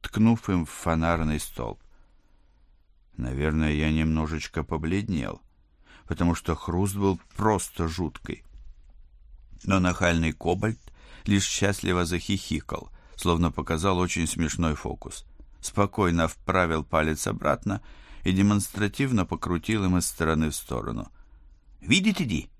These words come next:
Другие ди так не могут, ди, только мы, ди». Я сглотнул, сдержанно поблагодарил его за информацию и направился к своей машине.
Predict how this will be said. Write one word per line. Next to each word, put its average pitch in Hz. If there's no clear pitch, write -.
Другие 113
ди 135
так 127
не 131
могут, 113
ди, 73
только 110
мы, 104
ди». 78
Я 71
сглотнул, 71
сдержанно 76
поблагодарил 76
его 71
за 69
информацию 87
и 80
направился 80
к -
своей 71
машине. -